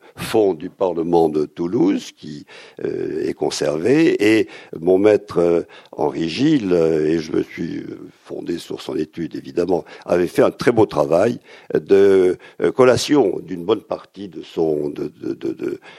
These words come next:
de, de ses rapports, euh, et, et permet, ce qui permet de montrer que, euh, il a été parmi les magistrats de son rang, euh, les plus assidus pendant une longue carrière.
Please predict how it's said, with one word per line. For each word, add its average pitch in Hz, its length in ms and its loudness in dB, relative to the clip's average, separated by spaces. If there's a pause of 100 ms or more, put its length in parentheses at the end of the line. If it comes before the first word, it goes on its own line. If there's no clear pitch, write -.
(180)
de, - 100 -8
de 95 120 -6
ses 95 200 0
rapports, 101 800 2
euh, 90 260 4
et, 110 320 0
et 110 60 2 (840)
permet, 117 540 4
ce - 120 -8
qui 101 100 -14
permet 98 340 0
de 92 100 2
montrer 87 500 0
que, 101 260 2 (400)
euh, 87 180 2
il 120 180 2
a 107 60 4
été 101 280 2
parmi 98 400 0
les 92 100 4
magistrats 90 760 0 (300)
de 82 120 0
son 73 280 0
rang, 110 420 4
euh, 87 720 -4
les 85 120 -4
plus 113 220 -4
assidus - 460 -10
pendant - 260 -6
une 78 280 -10
longue 98 200 -4
carrière. - 280 -20